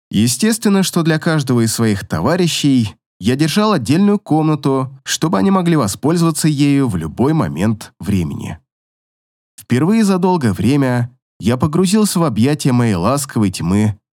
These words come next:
полностью спокойной от тревог и волнений. Впрочем, завтра мне предстоит еще множество дел, которые не ждут отлагательств. И в первую очередь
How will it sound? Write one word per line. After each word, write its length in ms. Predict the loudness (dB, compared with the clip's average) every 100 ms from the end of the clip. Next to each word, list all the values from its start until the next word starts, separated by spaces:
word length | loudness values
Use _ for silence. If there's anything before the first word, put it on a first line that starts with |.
| _
полностью 480 | -2 0 0 0 -2
спокойной 560 | -2 -4 -2 0 0 0
от 100 | -4
тревог 520 | -4 -2 -2 -4 -14 _ _
и 80 | -2
волнений. 680 | 0 0 0 -2 -4 -8 -14 _ _ _ _ _ _ _ _
Впрочем, 600 | -20 -6 -2 -2 -2 -4 -2
завтра 760 | -2 -2 -2 -4 -2 -4 -6 -14 _ _ _ _
мне 260 | 0 2 2
предстоит 500 | 0 -2 -2 -2 0
еще 260 | 0 2
множество 640 | 2 2 2 0 -2 -2 -2
дел, 440 | 0 0 0 -2
которые 480 | -4 -4 0 0 2
не 140 | 0
ждут 520 | -2 -2 -2 -2 -8 -10
отлагательств. 920 | -6 -2 -2 -2 -6 -6 -10 -12 -18 _ _ _ _ _ _ _
И 80 | -2
в 100 | 0
первую 340 | 0 0 2
очередь 520 | 0 0 0 0 -4